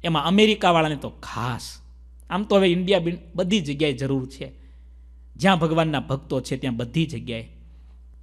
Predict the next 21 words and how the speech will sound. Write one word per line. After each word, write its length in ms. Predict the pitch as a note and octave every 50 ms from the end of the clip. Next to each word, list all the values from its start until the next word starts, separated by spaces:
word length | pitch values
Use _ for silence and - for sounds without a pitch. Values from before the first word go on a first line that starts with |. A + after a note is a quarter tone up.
| - - - - - - - - - - - - - - - - - - - - - - - - -
નીલકંઠ 400 | C3+ F#3 G#3+ A#3+ A#3 B3 A3 F3
પ્રભુની 440 | D#3+ - D3+ D3+ C3+ D#3 E3 E3 D#3+
આ 100 | C3 B2
વનવિચરણની 760 | A#2 B2 C#3 D3 D3 D#3 D#3 D#3+ - D3 C#3 C3 A#2+ A2+ A2
યાત્રા, 440 | A#2+ B2 B2+ - - - D#3+ F#3 G3+ - - - - - - - - - - - - - -
તમે 160 | - C#3 C3+ B2
જ્યાં 520 | G#2 G2 - B2 C#3+ D#3+ F3+ F3+ F3+ F3+
જોશો 320 | C#3+ D#3+ E3 D#3+ - F#3+
ને 80 | E3+ D3
ત્યાં 220 | C#3 D3+ B2+ A#2
ડગલે 340 | A#2 C3+ D3+ D3+ F3 E3+ E3
ને 100 | D3+ C#3
પગલે 360 | B2+ - - C#3+ C3+ C3+ B2
એક 300 | A#2+ C3 C3+ - - -
જ 100 | F3+ D3+
વાત 280 | C3 A#2+ B2 A#2 - -
આવશે, 300 | A2+ A#2+ A#2 - - A2
સંયમની 560 | - - - C#3+ D#3+ D#3 D3 C3 B2 A#2+ A2+
વાતો, 400 | A2+ A#2+ A#2+ B2 - - A#2 A2
સંયમની 480 | A2 - - C3+ C#3+ C3+ C3+ C3 B2+ A#2+
વાતો. 360 | A#2 A#2+ A#2+ A#2+ - - -